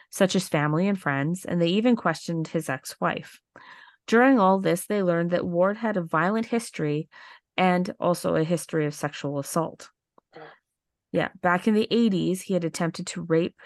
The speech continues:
Speaker 1: uh, two young girls and actually had done prison time for the assault in California.
Speaker 2: Oh. Oh
Speaker 1: Yeah.
Speaker 2: my God.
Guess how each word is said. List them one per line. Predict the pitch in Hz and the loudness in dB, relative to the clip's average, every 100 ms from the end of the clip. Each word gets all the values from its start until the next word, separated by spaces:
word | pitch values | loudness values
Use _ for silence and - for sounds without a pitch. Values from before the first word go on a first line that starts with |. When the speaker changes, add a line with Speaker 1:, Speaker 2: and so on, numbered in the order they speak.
| - _ - | -20 _ -2
Speaker 1:
uh, | 160 156 | -2 -2
two | - 202 | 0 0
young | 208 196 | 2 2
girls | 170 151 151 190 - | 2 2 0 -4 -8
and | - 170 | -6 -2
actually | 165 - 180 | -4 -2 -2
had | 165 160 | -2 -2
done | 160 156 | -4 -2
prison | - 220 202 | 0 2 2
time | 156 151 147 | 0 -2 -4
for | 151 | -4
the | 156 | -2
assault | 147 - 143 143 | -2 -4 -8 -8
in | 151 | -10
California. | - 131 127 - 196 165 - - _ _ - - _ _ _ _ _ _ _ _ _ _ _ 277 | -10 -10 -10 -8 -6 -6 -10 -20 _ _ -20 -20 _ _ _ _ _ _ _ _ _ _ _ -10
Speaker 2:
Oh. | 277 - _ _ _ _ _ _ _ - | -8 -10 _ _ _ _ _ _ _ -14
Oh | 240 | -6
Speaker 1:
Yeah. | 214 - - | -4 -4 -8
Speaker 2:
my | 202 | -12
God. | 214 - - | -12 -14 -20